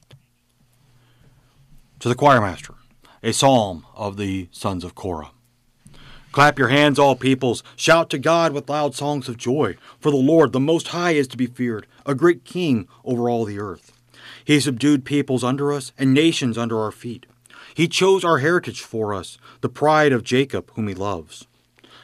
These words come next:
God has gone up with a shout, the Lord with the sound of a trumpet. Sing praises to God, sing praises. Sing praises to our King, sing praises. For God is the King of all the earth. Sing praises with a psalm.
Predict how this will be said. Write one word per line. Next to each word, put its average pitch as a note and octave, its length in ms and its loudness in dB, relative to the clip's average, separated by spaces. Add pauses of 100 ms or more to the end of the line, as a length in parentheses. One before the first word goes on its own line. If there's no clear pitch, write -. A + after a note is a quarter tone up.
(140)
God C3+ 300 6
has B2 120 0
gone C#3 240 2
up C#3+ 180 2
with C#3 100 -4
a B2+ 60 -6
shout, - 260 -4 (200)
the C#3+ 100 6
Lord E3 340 8
with C#3 120 -2
the - 60 -16
sound D#3+ 320 0
of C3+ 100 -2
a C#3 60 -2
trumpet. D#3+ 480 -6 (440)
Sing E3 200 2
praises E3 440 4
to C#3 100 -8
God, D3+ 380 -2
sing D3 220 -2
praises. E3 600 2 (260)
Sing F3+ 220 4
praises F3+ 540 4
to F3 120 2
our D#3 160 2
King, E3+ 420 -2
sing D#3 240 -4
praises. D3 720 0 (680)
For B2 140 -12
God C#3+ 420 2
is C3 220 0
the B2 80 -12
King C3 260 -2
of A2+ 80 -2
all A#2 120 0
the G#2+ 160 -4
earth. A2+ 340 -6 (320)
Sing B2 460 -2
praises C3 600 -2
with A2 140 -4
a G2 80 -10
psalm. G2+ 460 -6